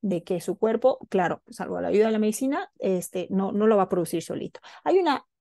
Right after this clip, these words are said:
toda una metodología para definir eso. Y un pronóstico. Su cuerpo no lo va a producir, entonces necesitamos, ahí va la metodología terapéutica, darle, <coughs> darle ayuda a su cuerpo con medicina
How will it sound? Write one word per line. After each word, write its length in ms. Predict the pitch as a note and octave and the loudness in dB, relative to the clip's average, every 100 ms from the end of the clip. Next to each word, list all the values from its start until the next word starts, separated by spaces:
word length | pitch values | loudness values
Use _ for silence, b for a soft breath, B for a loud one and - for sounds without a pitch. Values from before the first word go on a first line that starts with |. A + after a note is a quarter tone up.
| _ _ | _ _
toda 160 | - G#3 | 2 4
una 140 | G#3 | 4
metodología 500 | F3+ E3 D#3+ E3 F3 | 0 0 -2 -2 -6
para 200 | F3+ F3 - | -6 -6 -4
definir 440 | F3 E3 E3 - | -2 -2 -6 -10
eso. 160 | - - | -10 0
Y 100 | A#3 | 4
un 100 | C4+ | 4
pronóstico. 680 | D#4 E4+ G4+ - D#4 - _ b b b | 4 4 2 2 0 -2 _ b b b
Su 220 | - A#3 | -2 2
cuerpo 280 | D4+ D4+ D4+ | 2 4 4
no 280 | C4+ C#4 C#4 | 6 8 8
lo 160 | B3+ | 8
va 100 | A3+ | 6
a 60 | A3+ | 4
producir, 540 | A3+ C4 C#4+ F#4 G4 - | 2 2 2 2 2 0
entonces 340 | A#3 A#3+ B3 | -4 -2 -2
necesitamos, 920 | A#3+ A3+ A3 A3+ A3+ A#3+ C#4 F#4+ B4+ - | -2 -2 -2 -2 -4 -2 -2 -2 -6 -10
ahí 200 | - F#3 | -10 -6
va 120 | F3+ | -2
la 100 | F#3+ | -2
metodología 560 | G3+ G#3+ A3 A3 A#3 | 0 0 0 2 0
terapéutica, 600 | A#3 C4 C4 D#4 C#4+ - _ _ _ | 0 0 0 -4 -6 -12 _ _ _
darle, 680 | A3 A3 B3 B3+ C4 C4 D4 _ _ _ _ | 2 6 8 6 6 2 -2 _ _ _ _
<coughs> 540 | - - G4+ - - G#3 _ _ | 0 2 2 0 -6 -16 _ _
darle 520 | - A#3 A#3+ B3 C4 - | 0 2 4 4 2 0
ayuda 360 | A3+ G#3+ C#4 D4 | -4 -2 0 -2
a 40 | |
su 140 | C#4 A#3+ | -2 -4
cuerpo 440 | C4+ D4+ F4 F4+ _ _ | -4 -2 -4 -4 _ _
con 340 | - A3 A#3 B3 | -8 -4 -4 -4
medicina 720 | C4 C#4 C#4+ D4+ B3 G#3 | -6 -6 -4 -2 0 -2